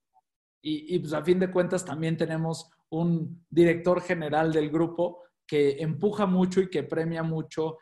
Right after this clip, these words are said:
el poder ser ágiles y el poder traer cosas a la mesa y poderlas echar a andar. Entonces, como hemos venido operando ya desde hace mucho tiempo, ha sido con una modalidad en donde una semana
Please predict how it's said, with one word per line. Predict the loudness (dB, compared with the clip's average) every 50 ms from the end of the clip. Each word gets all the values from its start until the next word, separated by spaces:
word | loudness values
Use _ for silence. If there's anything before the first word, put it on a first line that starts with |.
| _ _ _
el | -4 -4 -4 -2
poder | -2 -2 0 2 2 0 0
ser | -2 -2 -2 -2
ágiles | -2 -4 -6 -6 -6 -4 -4 -4
y |
el | -6 -6 -4
poder | -4 -4 -4 -4 -6 -8
traer | -8 -6 -6 -6 -6 -6
cosas | -8 -8 -8 -8
a | -10
la | -10 -8
mesa | -8 -8 -8 -6 -6 -6 -6 -8 -12 _ _ _
y | -8 -8
poderlas | -6 -2 -2 -2 -2 -2 -4 -6 -6
echar | -8 -8 -6 -6 -6
a | -4
andar. | -4 -4 -6 -6 -8 -10 -14 _ _ _ _ _ _ _ _
Entonces, | -4 -2 0 2 0 0 0 -4 -12 -18 _ _ _ _ _
como | _ 4 4 4 6 4 2
hemos | 2 2 0 0 0
venido | 0 2 2 4 6 4
operando | 4 4 2 2 2 2 2 2 2
ya | 2 2 2 2
desde | 2 2 0 0
hace | -2 -2 -4
mucho | -4 -4 -4 -6 -6 -10 -10
tiempo, | -6 -6 -6 -6 -6 -6 -6 -8 -8 -8 _ _ _ _ _ _ _ _
ha | -6 -6
sido | -4 -2 -2 0 2 2 2 2 0 -2 -6 -14 -20 -20 _
con | _ -4 -2 0
una | 0 0 0
modalidad | 2 2 2 0 0 0 -2 0 0 0 0 -2 -4 -8
en | -10 -10 -8 -6
donde | -6 -6 -6 -4 -2 -2 0 -2 -2 -4 -6
una | -2 0 2 2 2 2
semana | 0 -2 -4 -2 -2 -4 -4 -4 -4 -6 -6 -10 -14 _